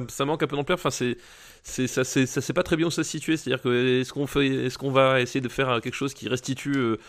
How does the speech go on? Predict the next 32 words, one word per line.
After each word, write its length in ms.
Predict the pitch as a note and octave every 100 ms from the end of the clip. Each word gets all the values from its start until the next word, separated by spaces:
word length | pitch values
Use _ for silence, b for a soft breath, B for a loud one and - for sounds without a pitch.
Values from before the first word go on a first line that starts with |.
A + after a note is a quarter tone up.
| B B B
euh, 320 | A2+ A2 G#2+
la 100 | G#2+
densité 380 | A2 B2 - C3+
du 80 | A#2+
personnage, 400 | B2+ - C#3+ E3
ou 80 | B2+
est-ce 80 |
qu'on 80 | -
va 80 | B2+
f-, 100 | - -
plutôt 180 | B2+ C#3
faire 160 | -
quelque 140 | C3+ B2
chose 160 | C#3
qui 80 | -
va 80 | A2+
parler 320 | A2+ B2+ B2+
aux 80 | B2
f-, 260 | - -
gens 140 | A2 C3+
qui 140 | A#2+
viennent 120 | A2+
voir 140 | A2 B2
Mel 160 | A#2+
Gibson ? 280 | A2 B2+ D#3
Enfin, 140 | D#3 A#2+
tu 40 |
vois, 100 | C3
il 60 | C3+
y 40 |
a 80 |
un, 60 | A2